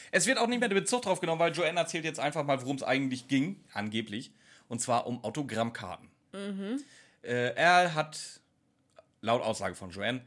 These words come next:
Speaker 1: äh, neue Autogrammkarten drucken lassen müssen, weil auf den alten Autogrammkarten leider ein Fauxpas passiert ist. Und zwar einer der Sänger, die Band ist nämlich bekannt dafür, dass alle Sänger blond sind. Fucking Bullshit.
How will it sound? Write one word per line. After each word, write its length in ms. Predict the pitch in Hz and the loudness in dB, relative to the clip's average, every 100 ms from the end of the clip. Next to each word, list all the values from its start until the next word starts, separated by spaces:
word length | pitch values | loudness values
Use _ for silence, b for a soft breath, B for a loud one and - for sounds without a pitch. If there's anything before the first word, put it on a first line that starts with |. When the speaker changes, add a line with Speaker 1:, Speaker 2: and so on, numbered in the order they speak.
| b b b b b | b b b b b
Speaker 1:
äh, 260 | 95 87 | -8 -6
neue 360 | 87 98 90 90 | -4 -2 -4 -6
Autogrammkarten 720 | - 98 135 185 190 175 160 | -10 0 2 2 2 2 0
drucken 240 | 143 151 | -6 0
lassen 380 | 147 143 143 131 | 2 2 2 -6
müssen, 600 | 117 131 185 - 190 190 196 b b b | -2 2 2 2 -2 -4 -8 b b b
weil 140 | 117 | -2
auf 100 | 117 | -2
den 160 | - 117 | -4 -6
alten 240 | 165 196 | -4 -2
Autogrammkarten 1000 | 165 147 127 131 131 139 127 127 127 127 120 | -2 -2 -2 -2 0 2 4 2 -2 -2 4
leider 300 | 117 113 101 | 6 6 2
ein 280 | 101 98 | 0 -4
Fauxpas 540 | 95 - 117 - 165 180 | -8 -8 -4 2 4 4
passiert 400 | 160 147 156 135 | 0 -2 -2 -4
ist. 100 | 135 | -6
Und 80 | 123 | -4
zwar 180 | 120 104 | -2 0
einer 240 | 165 160 | 0 0
der 120 | 156 | 0
Sänger, 360 | 113 131 131 131 | 2 2 2 2
die 160 | 113 113 | 0 0
Band 240 | 139 151 | 2 2
ist 180 | 127 135 | -2 0
nämlich 280 | 131 117 - | 2 2 -2
bekannt 260 | 131 139 | 0 2
dafür, 180 | 127 123 | 2 2
dass 140 | 117 | 0
alle 320 | - 139 143 107 | 2 2 2 2
Sänger 260 | 123 120 | 2 2
blond 320 | 104 113 123 123 | 2 2 0 -2
sind. 260 | 98 127 - b b b b | -6 -6 -10 b b b b
Fucking 380 | - - - 117 | -10 -10 -10 -8
Bullshit. 480 | 113 117 - 107 | -2 -2 0 -4